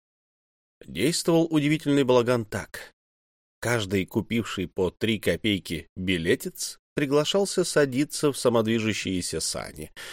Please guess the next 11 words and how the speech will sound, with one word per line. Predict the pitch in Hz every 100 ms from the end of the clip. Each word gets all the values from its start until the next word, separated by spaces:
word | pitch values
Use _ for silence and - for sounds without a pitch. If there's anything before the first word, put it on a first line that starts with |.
| - -
Сани | - 135 147 107 92
заезжали | 92 90 87 82 85 90 78
по | 76 76
рельсам | 73 85 82 - 73
в | -
тёмный | 101 85 73 71
тоннель. | - - 60 90 135 151 _ _ _ _ _ _ _ -
Нарочито | 123 147 - 175 160
тускло | 180 - 160 151
освещаемый | 147 151 147 - 147 147
фонариками. | - 135 139 143 139 143 147